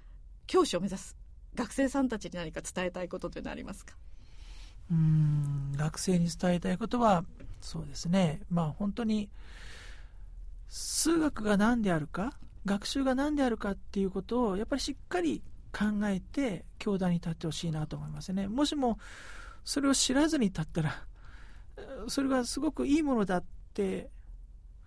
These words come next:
Speaker 2: 巷で言われてるっていうかね、人が言われてるから、そ-、それを教えるんだって言っても、それを本当に中身がもしも悪いものだったら、
Speaker 1: うん。
Speaker 2: ね、教えちゃいけないかったりもしますから。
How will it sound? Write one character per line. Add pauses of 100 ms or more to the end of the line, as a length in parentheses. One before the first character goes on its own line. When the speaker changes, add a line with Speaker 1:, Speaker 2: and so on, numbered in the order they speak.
(160)
Speaker 2:
巷
で
言
わ
れ
て
る
っ
て
い
う
か
ね、
人
が
言
わ
れ
て
る
か
ら、
そ-、
そ
れ
を
教
え
る
ん
だ
っ
て
言
っ
て
も、
そ
れ
を
本
当
に
中
身
が
も
し
も
悪
い
も
の
だ
っ
た
ら、
Speaker 1:
う
ん。 (880)
Speaker 2:
ね、
教 (120)
え
ち
ゃ
い
け
な
い (240)
か
っ
た
り
も
し
ま
す
か
ら。